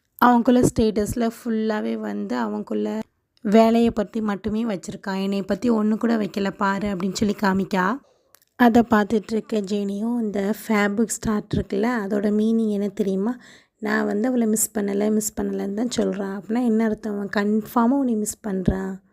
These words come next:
அதை கேட்ட ஹீரோயினும், என்னையும் மிஸ்டர் சங்கனையும் வந்து அவன் தப்பா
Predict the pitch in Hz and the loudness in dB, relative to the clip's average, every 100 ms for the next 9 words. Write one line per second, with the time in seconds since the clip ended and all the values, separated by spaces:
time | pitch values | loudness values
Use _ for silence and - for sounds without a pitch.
0 | _ _ _ _ _ - 214 220 208 196 | _ _ _ _ _ 4 6 6 4 6
1 | 214 - 214 202 180 180 196 226 - _ | 8 8 6 2 0 -2 -4 -6 -10 _
2 | _ 220 208 208 220 240 214 226 208 - | _ -4 -2 0 0 0 0 0 0 0
3 | 196 196 208 220 220 220 226 202 208 - | 0 0 0 2 0 0 -2 0 -2 0
4 | 220 | -2